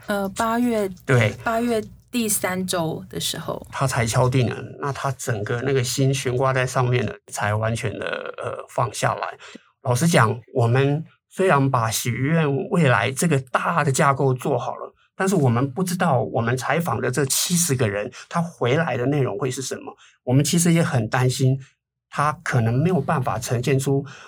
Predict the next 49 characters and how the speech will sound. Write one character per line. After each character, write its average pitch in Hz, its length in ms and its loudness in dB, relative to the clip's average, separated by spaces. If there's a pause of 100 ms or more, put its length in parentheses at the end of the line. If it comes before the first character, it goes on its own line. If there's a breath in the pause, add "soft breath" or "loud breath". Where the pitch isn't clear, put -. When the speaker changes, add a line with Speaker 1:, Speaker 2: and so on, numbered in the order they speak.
Speaker 2:
我 123 100 0
们 120 160 0
联 127 180 4
合 139 200 -2
报 139 380 2
要 135 180 0
做 135 480 -2
这 139 200 2
份 131 280 2
报 127 240 0
衣 127 120 -2
的 120 240 -4
那 131 140 -2
个 - 120 -8
初 - 280 -4
心 135 220 -2
跟 131 160 -2
初 123 240 -10
衷。 131 240 -6 (720 soft breath)
但 151 100 -2
是 160 80 0
我 127 100 2
发 147 200 2
现 135 300 2
这 147 120 -2
个 135 80 2
担 135 220 4
心 143 140 4
是 131 120 -2
多 127 240 2
余 117 160 2
的。 - 240 -20 (400)
原 127 180 0
来 127 360 2
这 151 200 0
七 170 300 0
十 170 200 2
个 127 120 2
人 107 200 2
在 143 180 0
这 135 140 0
七 165 320 0
大 156 180 2
面 151 200 2
向 131 240 2
里 107 120 -6
面， 131 280 -2 (360 soft breath)
他 156 160 -2
们 127 340 2